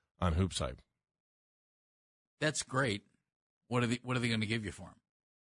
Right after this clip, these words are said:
Speaker 1: I don't know. That's
Speaker 2: You know,
Speaker 1: what I'm just
Speaker 2: that's,
Speaker 1: saying.
Speaker 2: that's
Speaker 1: He's
Speaker 2: the thing. You, you know, I, Isaac, the Cavs have, have invested a lot of time and effort in Isaac Okoro. And the one thing to remember about Isaac, he's,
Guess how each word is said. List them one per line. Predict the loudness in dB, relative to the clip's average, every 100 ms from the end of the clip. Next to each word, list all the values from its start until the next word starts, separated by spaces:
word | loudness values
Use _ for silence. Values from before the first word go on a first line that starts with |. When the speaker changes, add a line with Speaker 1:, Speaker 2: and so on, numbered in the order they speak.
| 4
Speaker 1:
I |
don't | 6
know. | 8 6 6
That's | 6
Speaker 2:
You | 8
know, |
Speaker 1:
what | 8
I'm |
just | 8 8
Speaker 2:
that's, |
Speaker 1:
saying. | 8 8
Speaker 2:
that's | 8
Speaker 1:
He's | 8 6
Speaker 2:
the | 2
thing. | 0 -2
You, | -6 -6 -8 _ _ _ _ _ _ _ -18
you |
know, | -18 -10
I, | -8 -4 2
Isaac, | 4 4 0 -2
the | -10 -14 -16 _ _ _ -6 -2
Cavs | 0 -2
have, | -8 _ _ _ _ _ -6
have | 0
invested | 0 2 0 0
a | -2
lot | -2 -4
of | -6
time | -8 -6 -4
and | -4
effort | -6 -8 -12
in | -8
Isaac | -6 -6 -8 -12
Okoro. | -20 -20 -20 -20 _ _ _ _ _ _ _ _ _
And | -2 0 0 -4 -8 -12 _
the | -2
one | 2
thing | 2
to | 0
remember | -2 -2 -2
about | -2 -2 -2
Isaac, | -4 -6 -8 -14
he's, | -14 -8 -8